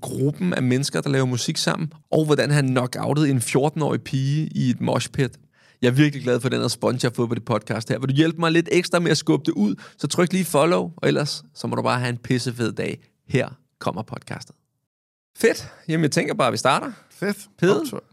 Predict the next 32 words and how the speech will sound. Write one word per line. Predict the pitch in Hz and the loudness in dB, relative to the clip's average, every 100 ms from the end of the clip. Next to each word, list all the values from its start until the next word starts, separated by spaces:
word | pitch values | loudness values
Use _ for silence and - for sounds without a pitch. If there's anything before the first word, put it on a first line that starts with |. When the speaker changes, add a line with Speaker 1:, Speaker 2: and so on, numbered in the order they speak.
| _ | _
Speaker 1:
velkommen | 165 160 240 | -4 2 2
til. | 214 294 - | 4 2 -2
Speaker 2:
Tusind | - 185 180 165 | -8 -6 -4 -6
tak | 156 147 | -6 -10
skal | - | -10
du | 151 | -10
have. | 147 139 - | -10 -12 -10
Speaker 1:
Til | - | 0
dem, | 156 190 | 0 0
der | |
ikke | 185 - | -4 0
kender | 190 233 | 0 0
dig, | 214 | -4
kan | - | -4
du | 156 | -2
lige | 175 | 0
lave | - | 0
sådan | 170 175 | 2 4
en | |
hurtig | 156 175 196 185 156 - - | 4 4 0 0 -2 -2 -2
Speaker 2:
<laughs> | 143 - - | -2 -4 2
Speaker 1:
oprids? | - - 202 - - | 2 4 2 2 -2
Det | - - 339 | -4 -2 -2
er | - 214 - - - - - 127 131 135 | -2 -4 -4 -8 -12 -12 0 2 4 4
sådan | |
en | 131 | 4
Speaker 2:
Øh, | 127 | 4
Speaker 1:
klassiker, | 123 120 127 139 | 2 2 0 2
ikke? | 147 139 | 2 0
Det | 127 | 2
Speaker 2:
jo. | 127 | 4
Speaker 1:
kommer | 127 | 4